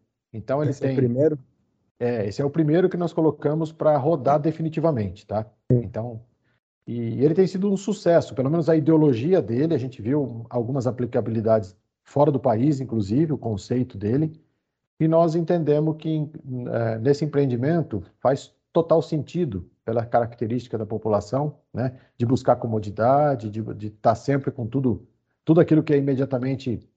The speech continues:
Speaker 1: é, necessário no dia a dia, ter disponibilidade dentro dos empreendimentos.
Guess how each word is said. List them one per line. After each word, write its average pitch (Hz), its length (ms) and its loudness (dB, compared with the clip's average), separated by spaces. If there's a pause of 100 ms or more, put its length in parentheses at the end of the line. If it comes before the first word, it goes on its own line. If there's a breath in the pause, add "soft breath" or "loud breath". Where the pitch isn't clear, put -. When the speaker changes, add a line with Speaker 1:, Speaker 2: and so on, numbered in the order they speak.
(680)
Speaker 1:
é, 113 420 0
necessário 120 760 0
no 113 140 -2
dia 110 200 0
a - 20 0
dia, 110 440 2 (480)
ter 170 120 4
disponibilidade 143 760 -2
dentro 135 320 -6
dos 131 140 -8
empreendimentos. 131 640 -4